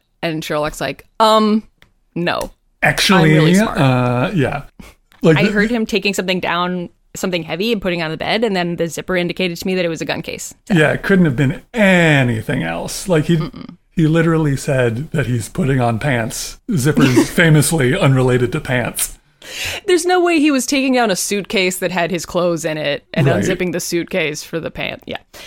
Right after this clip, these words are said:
Speaker 1: whatever. D-, did anything else happen in this scene? I didn't write anything, anything else
Speaker 2: Yeah,
Speaker 1: down.
Speaker 2: they, they were, uh, talking about, like, "Oh, he's sane enough to do math, but not much more." Uh, hopped up on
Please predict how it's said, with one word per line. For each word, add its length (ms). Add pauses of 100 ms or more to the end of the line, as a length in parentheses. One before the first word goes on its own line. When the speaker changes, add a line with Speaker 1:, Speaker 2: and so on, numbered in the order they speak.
(220)
Speaker 1:
whatever. 300 (140)
D-, 100
did 220
anything 260
else 140
happen 200
in 60
this 140
scene? 180
I 80
didn't 140
write 160
anything, 240 (120)
anything 280
else 100
Speaker 2:
Yeah, 160
Speaker 1:
down. 80
Speaker 2:
they, 100
they 200
were, 220 (220)
uh, 280 (180)
talking 280
about, 180
like, 180
"Oh, 140
he's 340
sane 240
enough 260
to 80
do 120
math, 320
but 100
not 180
much 220
more." 540
Uh, 160
hopped 240
up 120
on 360